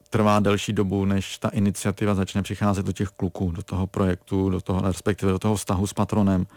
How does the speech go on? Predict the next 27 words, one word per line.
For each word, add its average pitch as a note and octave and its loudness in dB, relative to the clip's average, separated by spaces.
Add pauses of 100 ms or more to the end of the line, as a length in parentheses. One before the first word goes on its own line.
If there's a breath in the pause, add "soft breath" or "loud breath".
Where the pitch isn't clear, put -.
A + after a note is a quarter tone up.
(760 loud breath)
Takže G#2+ 2
na G#2+ 4
začátku G#2+ 0
je A2 2
to G#2+ -4
hodně G2+ 0
o G2+ 0
tom G#2 -2
patronovi G2+ 2 (420 loud breath)
a G#2 -2
někdy G#2 2
to - -4
bývá G#2 2 (140)
těžký, F#2 -6 (100)
jenom G2 -2
pořád G2 0
dávat G2 0
energii, G2 -2
dát F#2+ -2
energii G2 -2
a - -20
vlastně A2+ 0
nedostávat G2+ 0
nic G2+ 0
zpátky. F#2 -2 (480 soft breath)
Tak, - -6
eh, G#2 2